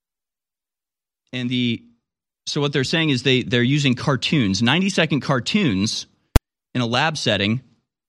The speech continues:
as advertisements on YouTube, explaining in simple, nonpartisan language some of the most common manipulation techniques. Interesting. One of the manipulation techniques, I guess, would be, uh, showing cartoons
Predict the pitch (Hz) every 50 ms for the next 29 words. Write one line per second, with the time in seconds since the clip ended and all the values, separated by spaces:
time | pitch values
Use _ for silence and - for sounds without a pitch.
0 | _ _ _ _ _ _ _ _ _ _ 101 110 104 - - 123 156 170 180 160
1 | 175 156 147 143 139 131 117 - 117 110 113 131 147 139 - 113 98 95 95 107
2 | 110 - - 151 156 156 156 147 131 120 - - 190 190 - - 104 98 107 123
3 | 170 220 233 196 - 180 175 190 190 - 156 135 131 143 170 156 117 95 - -
4 | 170 170 165 151 147 127 - - - 160 165 175 165 147 135 127 127 143 - 131
5 | 120 120 135 165 185 - 160 117 101 - - 87 - - 85 - - - - -
6 | - - _ _ _ _ _ _ _ _ _ _ _ _ _ _ _ _ _ _
7 | _ _ _ _ _ _ _ _ _ _ _ _ _ _ _ _ _ _ _ _
8 | _ _ _ - - - - 92 - - 113 131 165 - - - _ _ _ _
9 | _ _ _ _ _ _ _ _ _ _ _ _ - 95 101 95 92 95 95 95
10 | 92 90 - 95 87 87 90 - 98 90 101 87 - 98 101 101 - 101 90 98
11 | 95 98 - 101 87 95 90 87 82 - - 73 - - - - - - - -
12 | - _ _ _ _ _ _ _ _ - - - - 120 127 127 120 110 - 123
13 | 113 110 - - 160 147 107 73 - - - -